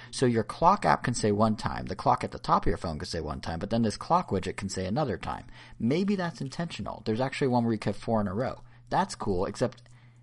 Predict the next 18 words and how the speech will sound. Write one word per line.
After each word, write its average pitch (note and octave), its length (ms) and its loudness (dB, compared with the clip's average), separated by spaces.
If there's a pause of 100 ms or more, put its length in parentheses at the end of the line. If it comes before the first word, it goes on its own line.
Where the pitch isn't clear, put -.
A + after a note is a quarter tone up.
(480)
I E3+ 100 4
don't G#3+ 120 4
think A3+ 120 6
you G#3 80 4
can F#3+ 120 -4
customize F3 460 4
all E3 120 6
four B3+ 280 0
of F3 80 0
those. - 400 2
<laughs> - 60 -16 (220)
So F#3 120 8
it's E3+ 80 4
just G3+ 140 2
like, F3+ 120 2
what E3+ 300 0
is, F#3+ 240 0
like, E3 220 -2